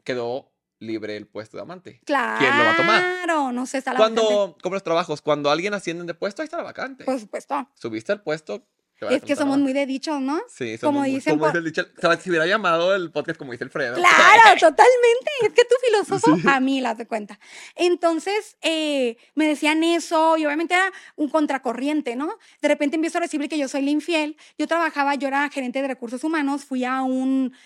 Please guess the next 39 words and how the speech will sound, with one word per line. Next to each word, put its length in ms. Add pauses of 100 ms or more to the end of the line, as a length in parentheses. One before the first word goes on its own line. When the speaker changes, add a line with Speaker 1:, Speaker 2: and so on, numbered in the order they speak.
(160)
Speaker 2:
a 140
un 420
pedo 220
ahí 200
de 140
puros 280
R 160 (160)
Hs, 200
así, 180
¿no? 320
De 140
que 140
networking 560
y 40
todo. 220 (260)
Cuando 400
se 100
me 80
encendió 300
la 100
mecha 220
fue 120
cuando 240
en 120
esa, 760
de 80
este, 180
de 100
trabajo, 520 (160)
me 160
dice 240
un 100
estúpido 680
de 80
recursos 420
humanos, 380
misógino, 520
me 120
dijo, 320